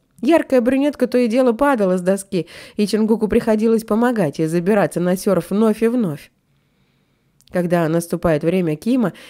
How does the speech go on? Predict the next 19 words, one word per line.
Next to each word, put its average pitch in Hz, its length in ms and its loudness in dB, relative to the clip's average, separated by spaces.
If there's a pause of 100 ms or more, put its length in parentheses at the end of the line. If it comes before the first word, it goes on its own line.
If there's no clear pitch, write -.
(120)
и 202 60 0
еще 202 260 0
нескольких 196 560 -2
учеников, 190 560 0 (320)
он 202 120 2
неторопливо 220 580 2
направляется 185 640 0
в 170 40 -4
сторону 170 400 0
этой 165 160 -2
четверки, 160 640 -8 (400)
которые 165 500 0
так 180 280 -2
и - 20 0
стоят 180 400 -4
на 143 100 -4
берегу, 160 480 -2 (260)
оживленно 175 580 0
болтая. 165 560 -4